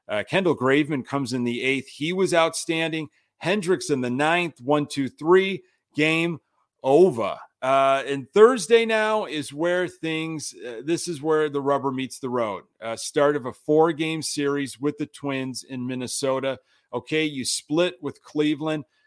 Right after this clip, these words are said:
Now it is all about Minnesota. Four big ones in Minnesota. You got Johnny Cueto on the hill to kick things off Thursday night. Sox one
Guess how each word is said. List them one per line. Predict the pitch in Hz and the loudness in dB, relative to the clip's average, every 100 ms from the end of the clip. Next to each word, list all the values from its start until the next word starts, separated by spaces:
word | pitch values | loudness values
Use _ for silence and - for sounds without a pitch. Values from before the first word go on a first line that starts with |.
| _ | _
Now | 127 139 147 | -2 0 0
it | 127 | -2
is | 107 | -6
all | - 131 131 135 135 135 | -2 2 2 2 -2 -8
about | 113 120 117 120 123 | -4 0 0 -2 -6
Minnesota. | 117 117 - 127 113 101 82 - _ _ _ | -6 -6 -4 -2 -2 -2 -8 -14 _ _ _
Four | 156 165 180 180 | 2 4 4 2
big | 123 156 131 | 0 -2 0
ones | 147 147 135 - - | -2 -2 -4 -10 -8
in | 139 143 143 127 | -4 -4 -4 -6
Minnesota. | 131 127 - 131 113 104 | -6 -6 -4 -2 -2 -4
You | 104 | -6
got | 110 120 | -4 -4
Johnny | - 135 151 156 | -2 0 0 -4
Cueto | - 160 160 156 151 - | -4 2 2 4 0 0
on | 147 156 | -2 -2
the | 151 | -4
hill | 139 147 151 | -2 0 -2
to | 120 | -4
kick | - 151 - | -6 -6 -6
things | 151 135 147 | -6 -4 0
off | 143 143 - | 2 2 -2
Thursday | 151 139 110 127 | -2 -2 -4 -6
night. | 123 147 151 143 _ _ _ | -4 -2 -2 -6 _ _ _
Sox | - - 151 156 156 - - | -8 2 4 4 0 -6 -12
one | 127 113 147 202 226 214 | -14 -4 4 4 4 -2